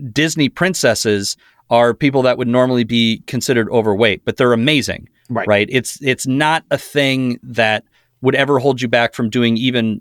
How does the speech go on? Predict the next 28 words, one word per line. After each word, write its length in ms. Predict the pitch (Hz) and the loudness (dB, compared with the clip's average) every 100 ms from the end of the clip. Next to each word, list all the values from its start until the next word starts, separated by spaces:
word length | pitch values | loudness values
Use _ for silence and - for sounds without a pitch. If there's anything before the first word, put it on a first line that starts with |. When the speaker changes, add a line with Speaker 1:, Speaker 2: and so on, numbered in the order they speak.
| _ | _
Speaker 1:
charity 400 | - 214 131 104 | 0 2 2 -2
stuff. 360 | - - - _ _ - | -4 -8 -8 _ _ -6
It's 100 | 123 | -2
just 140 | 139 | -2
for 120 | - | 0
me 120 | 139 127 | 0 0
personally. 400 | 120 101 90 101 | 0 -2 -2 0
I 20 | |
want, 160 | 123 | 0
I 60 | 123 | 2
wanna 160 | 123 117 | 0 0
make 160 | 101 | 0
that 160 | 98 - | -2 -6
clear. 240 | - - _ _ _ - | -10 -18 _ _ _ -2
But 180 | 110 - | -2 0
so 280 | 139 127 117 | 0 2 2
my 200 | 143 190 | 0 0
shout 280 | - 180 | 0 0
out 60 | 165 | 0
is 160 | 143 131 | -2 -2
just 220 | 170 - | -4 -2
to 180 | 143 - | -2 -2
anybody 280 | 202 202 | -2 0
who 100 | 165 | 0
wants 340 | 156 117 135 - | 0 2 0 -2
to 100 | 180 | -4
do 180 | 175 196 | 0 0
it, 140 | 220 | -2